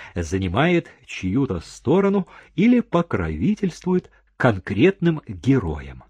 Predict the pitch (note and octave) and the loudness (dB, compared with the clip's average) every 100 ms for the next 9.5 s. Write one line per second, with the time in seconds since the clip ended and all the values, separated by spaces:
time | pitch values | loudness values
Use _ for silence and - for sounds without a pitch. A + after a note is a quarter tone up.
0 | _ _ _ _ _ _ _ _ - - | _ _ _ _ _ _ _ _ -20 -20
1 | - E2 E2 G2+ A2 B2 B2 A2 G2 F#2+ | -12 -6 0 4 6 6 6 4 0 0
2 | F#2+ A#2+ B2+ A#2 - F#2 E2 F2 - B2 | 0 0 0 -2 -2 -2 0 -2 0 -2
3 | A#2+ - - E2+ E2 - E3 F#3+ F3+ - | -2 -6 -12 -8 -8 -6 -6 -4 -6 -6
4 | - D3 A2 A2 A2 - - E2+ D#2+ F2+ | -2 0 0 -4 -8 -8 -6 -6 -6 -8
5 | - E2+ D#2+ D2+ F#2 C3+ B2 F#2+ E2 E2 | -6 -8 -8 -8 -6 -4 -4 -6 -8 -10
6 | - B2 - - - F2+ D2 F2 C3+ E3+ | -6 -6 -8 -16 -10 -10 -8 -8 -6 -4
7 | D#3+ D#3 C3 C3 B2+ G2+ D#2 - _ _ | -2 -2 -2 -4 -6 -8 -10 -14 _ _
8 | _ _ - G#2 G2 G2+ E3+ E3 - A#2+ | _ _ -4 -2 -2 -6 -6 -6 -6 -8
9 | F#2+ A#2+ F3 D#3+ | -4 -2 0 0